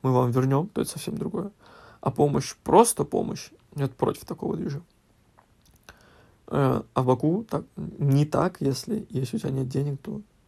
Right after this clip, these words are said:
тебе нечего делать. Я считаю так. Но вернуться бы я, если, если будет много бабок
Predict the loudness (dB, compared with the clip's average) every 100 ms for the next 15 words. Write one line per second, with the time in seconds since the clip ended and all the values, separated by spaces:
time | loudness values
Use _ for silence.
0 | _ _ _ _ -10 -8 -6 -6 -8 -8
1 | -14 -20 _ _ _ _ _ _ _ _
2 | -20 -20 _ -10 -10 -10 -10 -10 -14 -20
3 | _ _ _ _ _ -2 0 2 0 0
4 | 0 2 0 -2 0 2 2 -2 -4 0
5 | 0 2 2 4 4 2 2 6 6 4
6 | -2